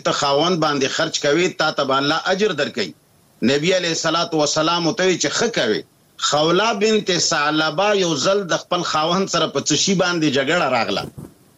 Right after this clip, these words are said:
پیغمبر علیه السلام له ورغله، ورته ویل چې د خاوند خو ما ته داسې ووی. نو رسول الله صلی الله علیه وسلم ورته وفرمایل چې ته د حکم نازلېدو پورې دا ښځه او خاوند د یو بل نه جدا شئ.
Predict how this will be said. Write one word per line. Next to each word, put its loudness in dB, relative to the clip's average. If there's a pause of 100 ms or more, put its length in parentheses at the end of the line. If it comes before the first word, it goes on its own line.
پیغمبر 2
علیه -2
السلام -2
له 4 (100)
ورغله، 2
ورته 0
ویل 2
چې 0
د 0
خاوند 2
خو 0
ما 2
ته -2
داسې 0
ووی. 4 (600)
نو 2
رسول 2
الله 2
صلی -6
الله 0
علیه -2
وسلم 2
ورته 0
وفرمایل 0
چې -2
ته 2
د 0 (1160)
حکم 0
نازلېدو 2 (160)
پورې 2 (120)
دا 2
ښځه -2
او 0
خاوند 0
د 4
یو 2
بل 2
نه 2
جدا 0
شئ. -4